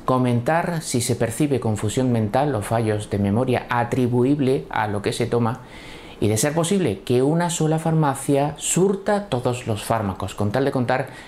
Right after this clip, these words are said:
con una capa adicional de seguridad, por así decir.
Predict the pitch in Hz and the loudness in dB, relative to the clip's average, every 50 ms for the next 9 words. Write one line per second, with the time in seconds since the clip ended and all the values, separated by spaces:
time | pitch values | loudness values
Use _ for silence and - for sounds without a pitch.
0 | - - - - - 127 127 131 127 117 - - 139 139 135 - 127 123 117 117 | -16 -6 -2 0 2 2 2 2 0 -2 -2 -2 -2 -2 0 0 0 0 0 0
1 | 110 107 - 110 107 113 120 120 120 113 110 101 107 - 101 98 98 98 101 98 | -2 -2 -2 0 0 2 2 2 2 2 0 0 0 0 0 0 0 2 2 2
2 | 107 107 95 - - 98 95 95 95 95 98 95 - - 101 95 92 - - 95 | 2 2 0 -2 -2 -2 0 0 0 0 -2 -2 -2 -2 -2 -2 -2 -2 -2 -4
3 | - | -4